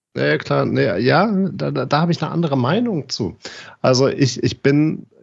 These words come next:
bei, bei dem ganzen Thema bin ich total bei dir. Ja, ich glaube auch, das werden sie forcieren und natürlich wird das kurzfristig gedacht erstmal dazu dienen,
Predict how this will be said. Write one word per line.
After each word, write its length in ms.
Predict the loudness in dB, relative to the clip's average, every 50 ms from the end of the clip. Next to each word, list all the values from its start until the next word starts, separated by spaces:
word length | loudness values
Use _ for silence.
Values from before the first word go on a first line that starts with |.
| -20 _ _ _ _ _ _ _ _
bei, 300 | 2 4 4 4 4 2
bei 260 | -2 -6 -4 -2 -2 0
dem 180 | 2 2 2
ganzen 540 | 2 2 2 0 0 0 0 -2 -2 -2 -4
Thema 640 | -2 0 2 2 2 2 2 2 2 2 0 -2 -2 -6 _ _ _ _ -2
bin 120 | 0 2
ich 120 | 2 2 0
total 440 | -2 -4 -4 0 0 2 2 2
bei 240 | 2 2 2 2 2
dir. 180 | 2 0 0 0
Ja, 260 | 0 0 0 0 -2
ich 100 | -2 -4
glaube 340 | -4 -2 -2 0 0 -2 -2
auch, 280 | 0 -2 -2 -2 -4 -2
das 260 | -2 -2 -2 -2 -2
werden 220 | -2 -2 -2 -2
sie 100 | -2 -4
forcieren 540 | -4 -4 -6 -6 -4 -2 0 2 2 4 4
und 180 | 2 2 0 0
natürlich 600 | -2 -2 -2 0 2 2 4 4 4 4 2 0 -8 -16 -18 -18 -18 _ 0
wird 180 | 0 2 4
das 340 | 2 2 2 0 -4 -10 -12 -12 _
kurzfristig 800 | 0 2 2 2 0 -2 -2 0 0 0 0 0 -2 -2 0 0
gedacht 420 | 0 2 4 2 2 2 0 -4
erstmal 420 | -4 -2 -2 -2 0 2 2 2 2
dazu 300 | 0 -2 -4 -8 -10 -10
dienen, 600 | -8 -6 -2 0 2 4 4 4 4 2 0 -4